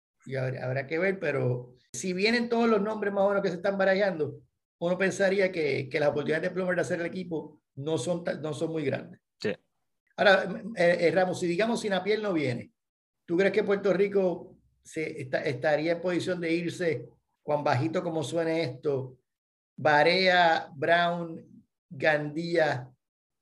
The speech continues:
Speaker 1: Giván, eh, Clavel, y usar a Giván en la dos, Barea, eh,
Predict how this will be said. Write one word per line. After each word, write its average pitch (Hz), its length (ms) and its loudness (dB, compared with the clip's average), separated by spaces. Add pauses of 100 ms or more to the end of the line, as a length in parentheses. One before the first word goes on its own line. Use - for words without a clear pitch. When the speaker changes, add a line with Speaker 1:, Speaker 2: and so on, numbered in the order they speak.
(260)
Speaker 1:
Giván, 165 720 2 (1400)
eh, 135 420 0
Clavel, 151 640 2 (1600)
y 123 160 -6
usar 147 260 0
a 156 100 4
Giván 151 360 0
en 139 80 -4
la 135 160 2
dos, 156 320 0 (340)
Barea, 139 360 2 (200)
eh, 147 220 -2